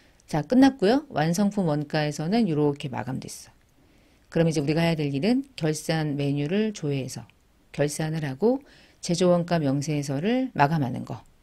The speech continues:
일월부터 십일월까지. 제품 매출 원가, 원가 경비는 오백 번대.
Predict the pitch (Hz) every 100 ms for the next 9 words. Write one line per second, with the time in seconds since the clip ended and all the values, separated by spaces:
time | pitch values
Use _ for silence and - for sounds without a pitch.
0 | _ _ _ _ 202 202 170 226 269 -
1 | - 190 156 - - - _ _ _ -
2 | - - - - - - 180 220 247 247
3 | 240 - - - - 160 175 180 160 147
4 | 180 214 160 165 196 196 135 135 127